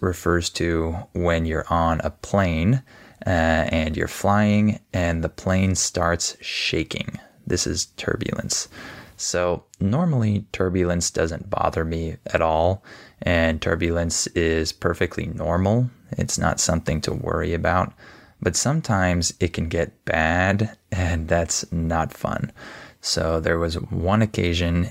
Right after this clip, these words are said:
in particular when it got pretty bad. Uh, that was when I was flying from Guadalajara to Tijuana, and it was a sunny day. The weather <laughs> looked great.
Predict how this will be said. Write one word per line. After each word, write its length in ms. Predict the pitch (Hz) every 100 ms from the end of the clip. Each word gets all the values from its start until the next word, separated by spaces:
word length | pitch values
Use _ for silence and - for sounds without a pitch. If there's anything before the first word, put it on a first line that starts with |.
| -
in 180 | 82 85
particular 840 | - - 120 - 85 85 107 156 - - -
when 340 | 90 82 80 -
it 160 | 82
got 440 | 82 82 80 - -
pretty 320 | - 95 101
bad. 480 | - 85 - - - - - - - 87
Uh, 400 | 87 82 82 82
that 320 | 82 95 104
was 200 | 101 92
when 300 | 92 87 87
I 220 | 87 85
was 180 | 82 82
flying 600 | - 92 90 90 92 92
from 680 | 92 - 85 82 82 82 80 -
Guadalajara 880 | 87 85 82 82 90 87 87 85 -
to 240 | - -
Tijuana, 760 | - - 85 - 92 110 123 160 - - - - -
and 220 | 101 110
it 100 | 143
was 380 | 143 127 120 - -
a 100 | 90
sunny 460 | - - 135 143
day. 400 | 127 135 - 87 - - -
The 120 | 95
weather 420 | - 95 104 98
<laughs> 80 | 92
looked 260 | 92 - -
great. 540 | 90 87 101 127